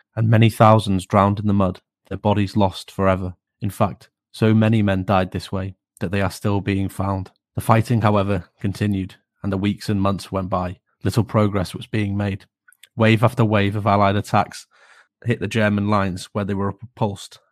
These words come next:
The Germans would then counterattack. Bloodshed wasn't spared to either side. Thousands of men died using tactics which, up until at this point of the war, had failed badly. The offensive, as so many did,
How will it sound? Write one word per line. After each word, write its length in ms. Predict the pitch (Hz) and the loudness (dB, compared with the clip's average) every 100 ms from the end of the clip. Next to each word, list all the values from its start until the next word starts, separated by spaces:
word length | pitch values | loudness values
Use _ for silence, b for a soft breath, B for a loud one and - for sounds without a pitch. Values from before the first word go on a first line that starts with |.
| _ | _
The 80 | 117 | -10
Germans 480 | - 113 107 107 101 | -2 0 0 0 -4
would 140 | 101 | -8
then 160 | 110 95 | -6 -8
counterattack. 760 | - 98 92 - - 101 - _ _ - | -8 -10 -10 -14 -16 -16 -18 _ _ -2
Bloodshed 400 | 120 117 127 113 | 0 0 -2 -2
wasn't 240 | 110 80 | -4 -6
spared 280 | - 104 101 | -10 -8 -8
to 120 | - | -6
either 160 | 104 95 | -6 -6
side. 400 | - 101 95 - _ _ | -6 -6 -6 -8 _ _
Thousands 340 | 120 120 117 110 | 4 6 6 2
of 100 | 104 | 2
men 240 | 104 104 | 0 0
died 260 | 104 98 101 | 0 -2 0
using 280 | 104 107 98 | -2 -2 -2
tactics 520 | 110 - 104 - - | -2 -2 -6 -8 -8
which, 160 | 85 | -6
up 140 | 107 - | -6 -4
until 240 | 104 110 | -4 -4
at 100 | - | -4
this 160 | 101 - | -6 -6
point 320 | - 104 104 | -4 -4 -6
of 60 | 104 | -6
the 80 | |
war, 320 | 101 101 90 - _ | -4 -2 -4 -10 _
had 120 | 95 | -10
failed 380 | - 98 98 95 | -6 -6 -4 -6
badly. 400 | 95 95 90 90 _ _ - | -8 -8 -8 -10 _ _ 0
The 80 | |
offensive, 580 | 117 - 127 123 123 120 - | 2 2 2 2 -2 -2 -6
as 140 | 101 | -6
so 220 | - 110 107 | -2 0 2
many 400 | 104 104 104 - _ | 0 0 -4 -8 _
did, 320 | 104 95 | -4 -4